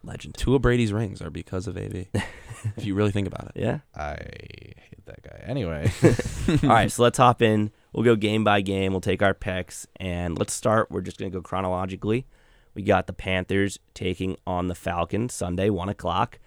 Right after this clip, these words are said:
Speaker 1: and we got the Falcons favored by three and a half.
Speaker 3: Jack?
Speaker 2: Oh, I didn't know who was going first.
Speaker 1: Yeah,
Speaker 2: That's m-,
Speaker 1: sorry.
Speaker 2: my bad.
Speaker 1: <laughs> No.
Speaker 2: Uh, I'm gonna take,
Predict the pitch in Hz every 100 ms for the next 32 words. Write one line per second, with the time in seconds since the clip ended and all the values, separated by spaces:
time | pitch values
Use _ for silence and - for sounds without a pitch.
0 | - - - 98 90 90 - - 95 101
1 | 98 92 92 90 95 98 95 92 98 110
2 | - _ _ _ _ _ _ _ _ _
3 | _ _ _ _ _ _ _ _ _ _
4 | - 87 110 - - 107 95 107 120 131
5 | 117 113 104 101 90 - 117 98 101 -
6 | 117 117 107 135 110 110 - 139 135 131
7 | 135 139 - 127 143 156 147 - 143 135
8 | -